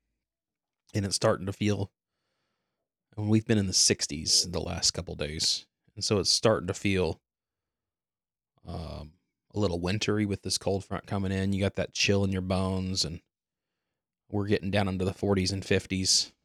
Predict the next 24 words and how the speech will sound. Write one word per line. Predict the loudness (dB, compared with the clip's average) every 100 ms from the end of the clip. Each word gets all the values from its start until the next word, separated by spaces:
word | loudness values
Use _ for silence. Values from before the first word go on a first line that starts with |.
| -8
So | -6
it's | -4
feeling | -2 0 0
fallish, | 0 2 4 4 2 0 -2 -6 -4
winterish. | -4 -2 -2 0 0 -2 -6 -8 _ _ _ _ _ _ _
I'm | -6
digging | 0 0 2
it. | -2 2
Should | 0 2
push | 0
the | 0
ducks | -2 0 0 0
in, | 2 2 2 0
'cause | _ _ _ _ _ _ -6
it's | 0
been | 2
a | 6
really | 6 4
warm | 4 4 4
duck | 2 0 2
season | 4 4 4
so | 4 4
<laughs> | 2
far. | 4 4 6 2